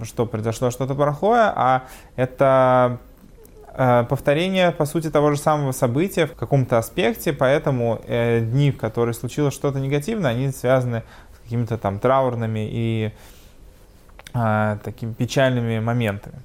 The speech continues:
В контексте этого интересно поговорить о празднике Шавуот. Что это за праздник такой? Какое, э, у него содержание? А в честь чего он вообще был постановлен? Ка-, и какое этот праздник имеет отношение к Бней Ноах? И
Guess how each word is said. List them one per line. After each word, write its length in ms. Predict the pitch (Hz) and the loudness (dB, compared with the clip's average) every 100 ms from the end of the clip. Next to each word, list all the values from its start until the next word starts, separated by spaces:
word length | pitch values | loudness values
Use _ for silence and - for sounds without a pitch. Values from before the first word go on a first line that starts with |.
| - | -20
В 160 | - 120 | -16 -6
контексте 540 | 131 123 254 247 - | -2 0 0 -2 -2
этого 260 | 185 214 156 | 0 2 0
интересно 420 | 135 123 147 156 | 0 0 0 -2
поговорить 520 | 143 117 110 127 143 - | -4 0 0 0 -4 -6
о 240 | 117 110 110 | 0 0 0
празднике 520 | 120 131 127 120 117 | 0 0 0 -4 -6
Шавуот. 680 | - 127 110 104 107 185 - - - | -4 -4 -2 0 0 0 -4 -20 -20
Что 240 | - - 139 | -8 0 0
это 160 | 139 | 0
за 140 | 120 110 | -2 -2
праздник 440 | 113 110 127 160 | 0 0 -2 -4
такой? 380 | 208 - 240 262 - - - - - | -4 0 0 0 -10 -20 -20 -20 -6
Какое, 600 | 131 123 151 135 123 - - | -4 2 4 4 4 0 -4
э, 320 | 120 110 110 | -2 0 0
у 140 | 110 | 0
него 500 | 113 110 110 113 107 | -2 -2 0 2 2
содержание? 760 | 107 110 110 110 104 117 135 139 | 0 -6 -4 0 0 0 0 2
А 340 | 139 104 117 - | 2 0 -4 -8
в 60 | |
честь 240 | - 127 - | -4 -4 -2
чего 240 | 117 120 | -4 0
он 140 | 120 110 | 0 -2
вообще 240 | 98 120 | -4 -4
был 160 | 110 101 | -4 -6
постановлен? 680 | - - 104 98 110 180 - - - - | -6 -4 -2 -2 -2 -4 -8 -20 -20 -6
Ка-, 140 | 127 - | -4 -2
и 260 | 147 143 | 0 0
какое 680 | 135 127 - 143 131 117 110 - | -2 -4 2 4 6 4 0 -4
этот 240 | 123 117 113 | -10 -8 0
праздник 380 | 123 113 110 113 | 2 2 -2 -6
имеет 240 | 113 110 | -4 -4
отношение 540 | 110 113 - 123 120 | -6 -6 -4 -2 -2
к 40 | 117 | -2
Бней 140 | 127 | -2
Ноах? 440 | 143 233 240 196 - | 0 2 2 0 -2
И 440 | 127 127 123 117 | -2 -2 -2 -4